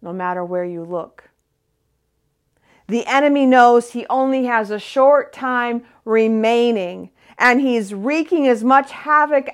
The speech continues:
on us as possible before Jesus returns so that we will fall away, so that we won't stand firm on our foundation of faith, so that we will forget who we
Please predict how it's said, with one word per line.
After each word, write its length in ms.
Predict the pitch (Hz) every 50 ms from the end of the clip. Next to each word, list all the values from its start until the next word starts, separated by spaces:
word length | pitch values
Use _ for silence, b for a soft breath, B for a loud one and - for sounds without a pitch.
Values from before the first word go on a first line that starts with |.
| -
on 220 | 233 247 262 254 254
us 200 | 247 254 254 -
as 240 | - 214 208 190 -
possible 1000 | _ - - - 320 320 302 302 285 294 262 220 208 202 196 202 208 240 254 b b b b b b
before 320 | 226 220 - 262 262 254
Jesus 540 | 226 208 247 269 285 269 247 254 240 247 -
returns 760 | 247 226 220 - 254 269 254 240 220 202 196 196 196 - - b b b b
so 160 | _ - 247
that 180 | 226 240 240 226
we 140 | 262 269 269
will 160 | 254 247 233
fall 480 | 247 - - 285 285 269 277 269 269 262
away, 540 | 254 233 240 233 220 196 175 160 165 - b b b b
so 140 | - 254
that 200 | 247 262 262 262
we 160 | 262 269 269 262
won't 340 | 247 277 294 302 311 294
stand 460 | 294 - - 302 277 269 269 262 254 262
firm 340 | - 269 269 254 240 226
on 160 | 214 - 233 233
our 140 | 226 233
foundation 640 | 226 - 240 226 226 220 233 240 247 240 - 254 233
of 80 | 220 -
faith, 480 | _ - 226 214 185 175 156 185 _ b b b
so 160 | b - 254
that 180 | 240 269 269 254
we 160 | 269 285 294
will 160 | 294 294 294
forget 760 | 285 - 277 269 254 226 262 294 285 240 190 - - - - _ b b b b b b
who 260 | - 302 294 285 269
we 220 | 254 254 240 -